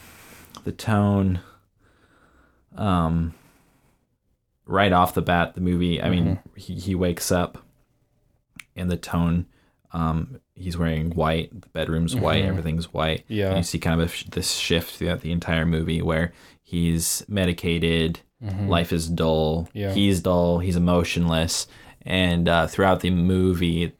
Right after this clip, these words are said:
Speaker 1: the whole thing kinda moves not only in his character to be more, um, or less stagnant,
Speaker 2: Mm-hmm.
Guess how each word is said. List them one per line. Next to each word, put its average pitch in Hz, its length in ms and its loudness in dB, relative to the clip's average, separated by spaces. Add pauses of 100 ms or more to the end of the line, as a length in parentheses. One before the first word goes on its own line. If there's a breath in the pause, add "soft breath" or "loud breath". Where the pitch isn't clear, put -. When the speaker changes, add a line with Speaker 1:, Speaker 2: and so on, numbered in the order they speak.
(140)
Speaker 1:
the 98 200 -2
whole 98 200 4
thing 90 240 0
kinda 87 240 0
moves 85 880 2
not 90 280 0
only 90 500 0
in 82 100 0
his 113 320 2
character 87 500 0
to - 120 -10
be 87 120 -2
more, 82 540 2 (540 soft breath)
um, 85 680 0 (920)
or 95 120 -2
less 90 260 4
stagnant, 87 720 2
Speaker 2:
Mm-hmm. 110 380 0